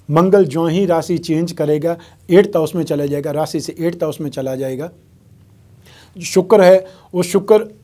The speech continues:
आपके भाग्य का स्वामी होकर के नेगेटिव होने जा रहा है, लेकिन वो तीन अक्टूबर तक ही नेगेटिव रहेगा। इसे तीन अक्टूबर के बाद में जो भी यात्रा करना चाहें, कोई समस्या नहीं है।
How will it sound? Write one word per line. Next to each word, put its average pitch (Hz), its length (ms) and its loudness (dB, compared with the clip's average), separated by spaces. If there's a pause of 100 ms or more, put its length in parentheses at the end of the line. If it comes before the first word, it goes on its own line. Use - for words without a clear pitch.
(220)
आपके 180 280 0
भाग्य 139 320 2
का 202 100 4
स्वामी 185 300 0
होकर 170 260 -2
के 170 80 -2
नेगेटिव 156 420 0
होने 156 240 0
जा 151 160 0
रहा 147 120 -2
है, 170 100 -4 (220)
लेकिन 165 200 -2
वो 170 100 -4
तीन 214 260 -2
अक्टूबर 180 500 -2
तक 180 260 -2
ही 202 200 -2
नेगेटिव 180 420 -2
रहेगा। 160 300 0 (220)
इसे 156 160 -4
तीन 208 200 -4
अक्टूबर 180 360 -4
के 170 100 -8
बाद 160 180 -6
में 165 100 -6
जो 143 140 -6
भी 170 180 -4
यात्रा 160 240 -6
करना 151 240 -10
चाहें, 156 220 -14 (240)
कोई 165 120 0
समस्या 147 440 -6
नहीं 135 320 -6
है। 156 120 -8